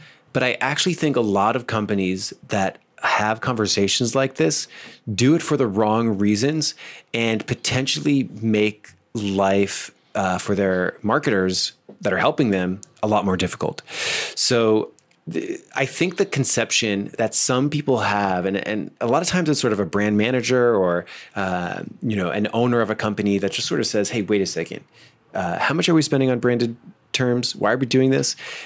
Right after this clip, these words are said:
And, uh, you know, what's the performance of the non-branded? Like,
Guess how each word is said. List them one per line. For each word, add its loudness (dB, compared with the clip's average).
And, 0
uh, -6
you 2
know, 0
what's 0
the -8
performance 2
of -4
the 0
non-branded? 0
Like, -2